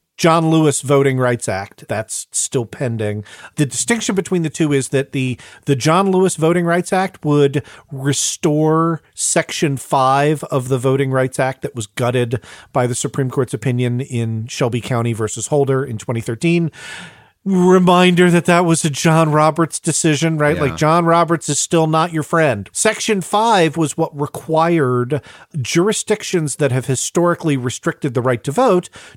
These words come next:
Speaker 1: to go to a court in Washington, D C, and get pre-clearance
Speaker 2: Yeah.
Speaker 1: before they could put in additional restrictions.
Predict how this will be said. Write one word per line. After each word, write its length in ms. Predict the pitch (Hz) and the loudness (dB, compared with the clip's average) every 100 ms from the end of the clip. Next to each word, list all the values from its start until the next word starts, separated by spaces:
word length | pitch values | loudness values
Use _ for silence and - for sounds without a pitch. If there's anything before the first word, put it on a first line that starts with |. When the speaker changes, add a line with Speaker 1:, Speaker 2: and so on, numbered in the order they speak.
| - | -4
Speaker 1:
to 100 | 202 | -4
go 640 | 175 262 247 208 226 226 - | 2 4 6 6 4 -2 -6
to 200 | 220 165 | -2 -2
a 40 | |
court 540 | - - 240 180 - - _ | -2 2 4 2 -4 -20 _
in 340 | 139 131 120 135 | -6 -6 -6 -4
Washington, 420 | 127 127 - 120 | -2 -2 -4 -6
D 120 | 117 | -4
C, 420 | 110 - 180 117 120 - - - | -6 0 0 0 -6 -16 -20 -6
and 200 | 156 147 | -4 -2
get 280 | 135 151 - | 0 -2 -2
pre-clearance 1040 | - 208 185 - 214 254 175 156 - - - - | -6 -4 -4 -4 -2 0 0 0 -4 -8 -12 -10
Speaker 2:
Yeah. 320 | 101 92 80 | -6 -6 -4
Speaker 1:
before 480 | - 170 - 180 175 | 0 0 2 4 4
they 180 | 170 165 | 4 2
could 240 | - 175 | 2 -2
put 220 | - 185 165 | 0 2 4
in 160 | 170 | 4
additional 480 | 165 131 143 - 165 | 2 0 -2 -2 -2
restrictions. 800 | 175 - 254 247 - 123 98 | -2 -4 -4 -4 -4 -6 -6